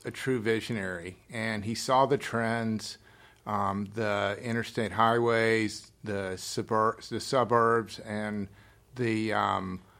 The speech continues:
growth in the suburbs that was occurring. And he felt like that was gonna create an opportunity for a new kind of experience and for shopping to spread into the suburbs. So he took that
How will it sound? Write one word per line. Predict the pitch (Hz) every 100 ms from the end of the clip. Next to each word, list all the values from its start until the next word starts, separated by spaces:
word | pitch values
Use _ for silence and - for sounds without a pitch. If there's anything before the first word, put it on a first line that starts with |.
| _ _
growth | - 123 117 117 110 -
in | 107
the | 101
suburbs | - 123 117 120 117 113 107
that | 123 113
was | 113 117
occurring. | 110 - 113 117 117 110 107 - - - _
And | - 110 110 110 107
he | 98 117
felt | 101 135 127
like | 139 127 -
that | 117 123
was | 123
gonna | - 123 113
create | - 117 120 113 117 117
an | 110
opportunity | 107 107 107 - 117 135 143 120 113
for | 107 - 117 107
a | 104
new | 107 110
kind | 110 117 113 113
of | 110 101 - -
experience | 110 - - 120 120 127 117 117 - - - - - -
and | 110 104 101 101
for | 110
shopping | - 120 117 113 113
to | 104 104
spread | - 117 107 107
into | 101 98 101
the | 101
suburbs. | - 107 107 120 131 107
So | - 120 104
he | 104
took | - 139 -
that | 151 113 110 110